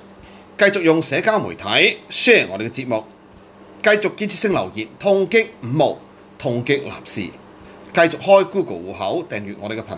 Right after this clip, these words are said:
道啦。記得係星期二日報，仲有星期二新聞集團。我哋繼續誠意邀請各位，記得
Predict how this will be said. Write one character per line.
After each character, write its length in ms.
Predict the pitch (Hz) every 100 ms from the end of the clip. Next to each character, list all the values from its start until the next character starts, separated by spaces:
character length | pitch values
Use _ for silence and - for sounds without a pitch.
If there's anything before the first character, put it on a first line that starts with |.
| -
道 100 | 101
啦。 200 | 120 - -
記 140 | 135
得 80 | 131
係 120 | 131 107
星 260 | - 160
期 200 | 127 90 92
二 160 | 127
日 40 | 127
報， 260 | 175 139 - - - -
仲 160 | - 165
有 240 | 160 180
星 380 | - - 240 180
期 220 | - 101 95
二 40 | 117
新 180 | 123 208 185 120
聞 120 | 85
集 100 | - 101
團。 180 | 113 80 - - - - - - - - - -
我 120 | - 175
哋 100 | 160
繼 340 | 180 165 160
續 100 | 139
誠 360 | - - 104 110
意 200 | 139 135
邀 140 | 160
請 220 | 143 123
各 100 | 123 107
位， 360 | 95 110 151 -
記 140 | 147
得 100 | 131